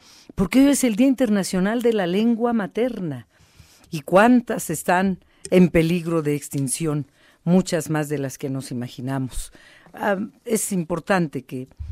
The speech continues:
que ubiquemos esta realidad en un país tan plural. Cuando hablamos del náhuatl, no solo hay un náhuatl, no es lo mismo en, en la misma sierra de Oaxaca el náhuatl que hablan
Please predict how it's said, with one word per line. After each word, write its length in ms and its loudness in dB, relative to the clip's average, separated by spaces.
que 80 2
ubiquemos 640 0
esta 460 -2
realidad 720 0
en 120 2
un 160 0
país 460 -2
tan 360 -2
plural. 600 2
Cuando 260 4
hablamos 300 2
del 180 0
náhuatl, 460 -2
no 320 6
solo 340 0
hay 160 0
un 140 2
náhuatl, 460 -4
no 100 2
es 180 -2
lo 160 2
mismo 420 2
en, 120 4
en 160 2
la 80 0
misma 400 0
sierra 340 -6
de 120 -2
Oaxaca 440 -2
el 140 -2
náhuatl 440 -2
que 220 0
hablan 400 2